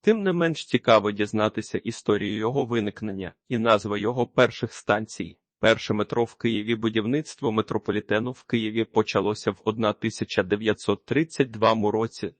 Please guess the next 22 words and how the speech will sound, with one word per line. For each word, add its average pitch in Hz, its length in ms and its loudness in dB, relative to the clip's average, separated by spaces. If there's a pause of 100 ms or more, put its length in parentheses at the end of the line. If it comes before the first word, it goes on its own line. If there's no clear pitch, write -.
(140)
До 120 160 2
цього 113 320 2
часу 202 420 0
метро 107 340 0
вже 113 180 -2
існувало 123 680 2
в - 120 0
Токіо, 110 440 -2 (140)
Буенос-Айресі, 107 1000 0 (340)
в - 220 -20
країнах 120 520 2
Європи 117 560 2
і 139 160 -2
Америки. 123 580 0 (560)
В - 60 -20
цілому 196 440 2
в 120 100 -6
містах 113 440 2
світу 165 400 -4
діяло 131 400 0
двадцять 123 560 0
метрів. - 440 -4